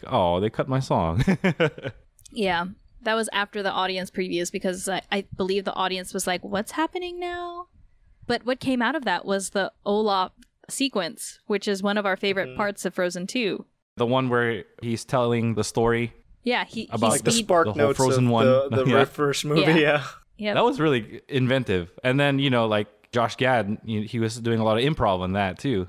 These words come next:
Speaker 1: right?
Speaker 2: Yeah.
Speaker 1: Pretty cool. I always like Josh Gad improv. So <laughs>
Speaker 2: Yeah.
Speaker 1: he's a funny guy. That was pretty amazing. Just, you know, seeing the cast, seeing the crew, seeing everything that went into it,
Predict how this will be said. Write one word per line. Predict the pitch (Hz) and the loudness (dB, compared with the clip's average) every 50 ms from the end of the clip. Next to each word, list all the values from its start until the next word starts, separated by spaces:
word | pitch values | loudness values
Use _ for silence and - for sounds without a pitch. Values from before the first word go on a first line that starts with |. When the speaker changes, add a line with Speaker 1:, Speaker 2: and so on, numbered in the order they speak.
| - _ - | -8 _ -8
Speaker 1:
right? | 95 95 98 104 - | -6 -6 -6 -4 -4
Speaker 2:
Yeah. | 196 185 170 - - 185 - _ _ _ _ _ | -4 -4 -4 -4 -8 -12 -16 _ _ _ _ _
Speaker 1:
Pretty | - 127 117 107 | -8 -6 -6 -4
cool. | - 101 92 90 85 - _ - | -4 -2 -4 -4 -6 -8 _ -2
I | 110 | 2
always | 139 175 175 147 127 | 2 4 2 2 2
like | 131 120 113 107 | 0 0 0 0
Josh | 107 107 104 - | 0 0 0 0
Gad | - 104 101 95 | -2 -2 -2 -2
improv. | 92 87 - 92 90 90 92 | -2 -4 -4 -4 -4 -4 -2
So | - 113 123 - - - 151 - - - 370 359 - - | -2 -2 -2 0 0 -2 -4 -2 0 -2 -2 -2 -2 -2
<laughs> | 330 311 - _ - 247 - _ _ _ - - - - - | -4 -4 -4 _ -12 -12 -12 _ _ _ -20 -20 -20 -12 -8
Speaker 2:
Yeah. | 190 196 190 208 208 | -6 -6 -4 -6 -6
Speaker 1:
he's | 170 143 - | -8 -10 -6
a | |
funny | - 131 123 117 107 | -2 0 0 2 2
guy. | 92 90 85 78 82 - _ _ _ _ _ _ _ _ _ _ _ _ _ _ _ _ _ _ _ _ _ _ _ _ _ - | 2 2 0 0 -4 -8 _ _ _ _ _ _ _ _ _ _ _ _ _ _ _ _ _ _ _ _ _ _ _ _ _ -12
That | 147 160 | -8 -8
was | 202 | -6
pretty | - - 226 196 160 | -4 -2 -2 0 0
amazing. | 127 120 127 180 214 170 110 - | 2 2 0 0 0 0 0 0
Just, | 107 110 - - | -2 -4 -4 -2
you | 131 127 120 | 0 0 2
know, | 113 113 117 120 - _ _ _ _ _ _ _ _ _ _ _ | 2 2 0 -2 -4 _ _ _ _ _ _ _ _ _ _ _
seeing | - - - 156 156 151 147 143 135 135 139 139 _ _ _ - | -12 -4 -2 0 2 2 2 2 0 0 -2 -6 _ _ _ -4
the | 123 123 | -4 -2
cast, | - 143 131 127 127 127 - - | 0 0 0 2 2 0 0 0
seeing | - 143 139 135 135 123 | 0 2 2 2 2 0
the | 120 | 0
crew, | 113 - 127 123 | -2 -2 -2 -2
seeing | 120 - 127 120 117 | 0 0 0 0 2
everything | 117 117 113 107 117 113 110 | 0 0 -2 -2 -2 -2 0
that | 107 104 90 55 - | -2 -2 -4 -6 -4
went | 104 107 104 104 | -2 -2 0 0
into | 104 104 - - 101 98 | -2 -2 -4 -4 -2 0
it, | 98 95 95 95 | 0 -2 -2 -4